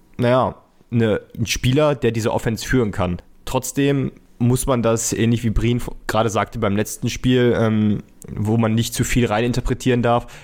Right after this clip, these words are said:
Gleiches gilt für das Spiel. Also die forty-niners haben gegen ein Team gewonnen, das einfach extrem schlecht ist in der Saison, ähm, das defensiv wenige Lichtblicke hat, äh, J C Horn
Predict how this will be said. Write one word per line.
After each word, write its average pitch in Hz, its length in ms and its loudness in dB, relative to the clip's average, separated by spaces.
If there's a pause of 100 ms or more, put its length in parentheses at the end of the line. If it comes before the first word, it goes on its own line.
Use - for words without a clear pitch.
(100)
Gleiches 113 320 -2
gilt 104 160 -2
für - 80 -6
das 90 140 0
Spiel. 85 300 0
Also 92 200 0
die 101 200 -2
forty-niners 110 640 0
haben 110 380 0
gegen 110 380 0
ein 101 180 0
Team 120 240 0
gewonnen, 113 460 2 (440)
das - 300 -2
einfach 107 540 -2 (260)
extrem 131 500 -2
schlecht - 480 0
ist 131 160 0
in 135 120 2
der 127 120 2
Saison, 139 520 0 (100)
ähm, 107 640 0
das - 400 -2 (200)
defensiv 131 760 0 (720)
wenige 127 480 2
Lichtblicke 143 500 0
hat, 147 260 -2
äh, 123 100 2
J 117 220 0
C 123 160 0
Horn 123 500 0